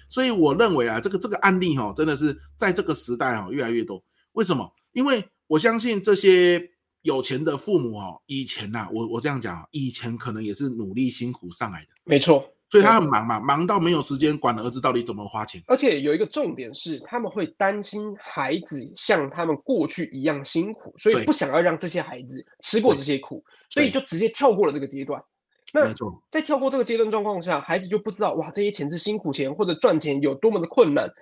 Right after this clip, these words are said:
Speaker 2: 在没有父母的资源或者是提供帮助的状况之下，他没有意识到他可能做不到这件事情。
Speaker 1: 对。
Speaker 2: 所以他在用钱上面的角度就会显得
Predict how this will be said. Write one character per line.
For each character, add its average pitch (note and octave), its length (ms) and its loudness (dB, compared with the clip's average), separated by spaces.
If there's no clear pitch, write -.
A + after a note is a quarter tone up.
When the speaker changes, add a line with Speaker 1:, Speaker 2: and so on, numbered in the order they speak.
Speaker 2:
在 A#3+ 140 4
没 G3+ 140 4
有 G#3 100 4
父 A3 200 -4
母 E3 100 -2
的 C#3+ 80 2
资 A3+ 320 -6
源 C#3 300 2
或 F#3+ 180 2
者 D3 80 0
是 D#3+ 280 2
提 D#3+ 240 -2
供 F#3 220 2
帮 F3+ 260 2
助 F#3 140 -4
的 D3 80 0
状 D#3+ 180 0
况 D3+ 160 -2
之 C#3 140 -8
下， C#3 260 -2
他 D4 120 0
没 C4+ 100 6
有 A3+ 160 4
意 A3+ 160 -6
识 G3+ 200 -6
到 F#3+ 120 -2
他 A3 140 -8
可 F#3 100 -16
能 C#3 140 -10
做 - 160 0
不 D#3 80 -6
到 D3+ 140 2
这 D3 80 -6
件 D3 160 -4
事 C3+ 160 -8
情。 - 200 -14
Speaker 1:
对。 F2+ 260 -6
Speaker 2:
所 D4+ 140 -6
以 C4+ 180 -2
他 D4 100 0
在 D4 100 4
用 B3+ 240 2
钱 D#3 180 -2
上 G3 200 -2
面 G3 100 -2
的 C#3+ 80 -4
角 - 240 -6
度 E3+ 260 -6
就 G#3 120 -10
会 A3 80 -2
显 - 260 -6
得 - 240 -8